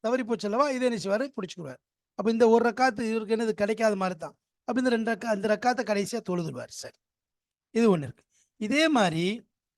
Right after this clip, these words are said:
இது ஒரு விஷயம் முடிஞ்சு போச்சு. இப்போ இது வந்து இமாம் வந்து என்ன செய்றாரு? இமாமுக்கு, இமாமுக்கு பின்தொடர்ந்து தொழ-, தொழக்கூடிய விஷயத்த பார்த்தோம்.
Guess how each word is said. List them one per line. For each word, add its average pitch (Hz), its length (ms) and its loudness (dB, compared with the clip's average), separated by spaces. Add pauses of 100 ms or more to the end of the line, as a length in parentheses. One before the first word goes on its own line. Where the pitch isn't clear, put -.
(760)
இது 233 200 4
ஒரு 208 140 8
விஷயம் 196 280 0
முடிஞ்சு 190 220 -2
போச்சு. 156 220 -10 (840)
இப்போ 226 360 4
இது 226 160 2
வந்து 262 580 0
இமாம் 240 400 2
வந்து 220 260 0
என்ன 226 200 0
செய்றாரு? 208 240 2
இமாமுக்கு, 214 800 -2 (380)
இமாமுக்கு 214 480 0
பின்தொடர்ந்து 214 560 0
தொழ-, 190 340 -2
தொழக்கூடிய 196 340 -2
விஷயத்த 190 240 -8
பார்த்தோம். 143 320 -12